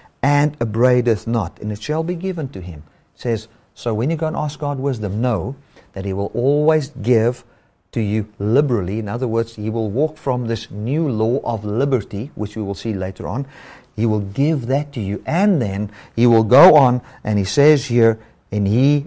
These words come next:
upbraideth not." He will not take account of the past. He's not gonna go back to the old law system. And the temptation that these people had was they were tempted to go back unto the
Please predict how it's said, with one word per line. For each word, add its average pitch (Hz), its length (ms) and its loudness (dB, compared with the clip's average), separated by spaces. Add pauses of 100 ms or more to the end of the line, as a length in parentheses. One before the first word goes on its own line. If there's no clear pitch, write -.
upbraideth 113 640 -4
not." 107 360 -6
He 95 80 -8
will 95 220 -6
not 123 400 -6 (200)
take 120 340 -6
account 107 680 -8
of 98 320 -8
the 98 100 -8
past. 85 400 -14 (320)
He's 95 180 -8
not 139 320 -2
gonna 107 220 -4
go 107 160 -2
back 110 300 -4
to 98 100 -6
the 95 160 -4
old 107 320 -2
law 98 300 -4
system. 87 560 -12 (480)
And 120 180 2
the 113 60 6
temptation 170 800 4
that 131 160 2
these 110 220 0
people 98 360 0
had 92 320 -2 (360)
was 101 340 0 (260)
they 143 360 4
were 110 220 2
tempted 156 720 0 (260)
to 110 120 -2
go 113 380 2
back 110 460 -2 (280)
unto 113 300 -4
the 107 180 0